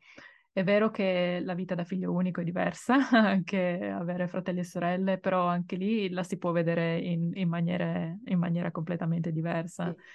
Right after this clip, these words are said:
Speaker 2: sì.
Speaker 1: Non, non necessariamente nel modo in cui la vedevo io, che ero l'unica che poteva soddisfare, mm, i bisogni dei miei genitori,
Speaker 2: Esatto.
Speaker 1: o insomma, eh, o l'unica che si può prendere cura di loro, insomma,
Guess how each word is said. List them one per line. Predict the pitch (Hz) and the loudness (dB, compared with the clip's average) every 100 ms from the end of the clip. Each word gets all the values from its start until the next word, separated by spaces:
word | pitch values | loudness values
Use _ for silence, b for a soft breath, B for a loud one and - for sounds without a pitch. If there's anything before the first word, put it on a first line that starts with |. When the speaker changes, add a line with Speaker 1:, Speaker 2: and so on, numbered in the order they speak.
| B | B
Speaker 2:
sì. | |
Speaker 1:
Non, | 190 180 180 175 175 | -4 0 0 0 -2
non | 202 190 185 | 2 2 2
necessariamente | 180 190 170 175 175 180 180 | 0 -4 -4 0 2 2 2
nel | 175 | 2
modo | 175 175 | 2 2
in | 170 | 0
cui | 170 175 170 170 170 B B B B | 0 0 0 -2 -6 B B B B
la | 190 | 0
vedevo | 170 170 170 | 2 0 0
io, | 180 175 | 0 0
che | 170 | 0
ero | 175 | 0
l'unica | 170 180 220 226 220 202 | 2 2 4 4 2 0
che | 190 | -2
poteva | 185 185 180 | -4 -4 -4
soddisfare, | 180 160 170 - 165 165 165 165 165 | -4 -2 -2 2 2 4 2 0 0
mm, | 170 165 - 170 - | -2 -2 -6 -10 -8
i | - 175 | -4 0
bisogni | 196 160 185 180 175 170 | 0 4 6 6 4 2
dei | 165 | 0
miei | 165 | 0
genitori, | 165 165 165 175 170 170 170 170 - | 0 -2 -2 -2 0 0 -2 -2 -4
Speaker 2:
Esatto. | |
Speaker 1:
o | 170 165 165 165 | -2 -2 0 -2
insomma, | 160 160 180 170 170 - B B B 196 | -4 -4 -2 0 -2 -6 B B B -8
eh, | 185 175 170 165 | -2 0 0 0
o | 165 180 165 | 0 0 2
l'unica | 165 180 180 175 | 2 0 0 -4
che | 170 | -6
si | 165 | -6
può | 170 | -4
prendere | 165 175 165 170 | -2 0 0 0
cura | 165 170 | -2 -2
di | 160 | 0
loro, | 175 202 208 196 185 | 4 8 8 6 4
insomma, | 170 - 170 160 | 0 -4 -6 -4